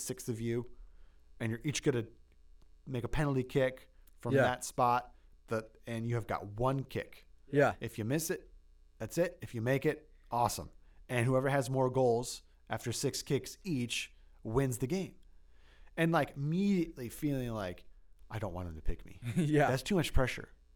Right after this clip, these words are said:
Speaker 1: Like, I don't wanna miss. I don't wanna be like, "Oh, I don't wanna make up people upset. I don't wanna, like, look like a fool." Like, and I remember him looking at me and saying, "Luke, I want you to kick,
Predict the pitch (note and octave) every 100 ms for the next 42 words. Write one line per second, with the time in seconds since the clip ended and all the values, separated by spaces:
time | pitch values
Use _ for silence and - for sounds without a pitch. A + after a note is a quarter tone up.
0 | - - D3 D#3 D#3 C#3 D#3+ F3+ - -
1 | - - - - - - - - D3 E3
2 | D3+ D3+ C#3+ B2+ A#2+ - - - - -
3 | D#3 C3+ A#2 C#3 C#3 C#3 C3+ A#2+ - C3+
4 | A#2+ G#2+ - C#3+ B2+ A#2 A2+ A#2 A#2 A2
5 | G#2 A#2+ A#2+ A#2+ G#2+ - D#3 G2+ - -
6 | - B2 A#2 - - - - D3 C#3+ E3
7 | D#3+ D#3 D3 F#3+ G3 G2+ G2+ - B2+ G#2
8 | F2+ - - D#3+ D#3+ A#2+ D3 C3+ A#2+ D3+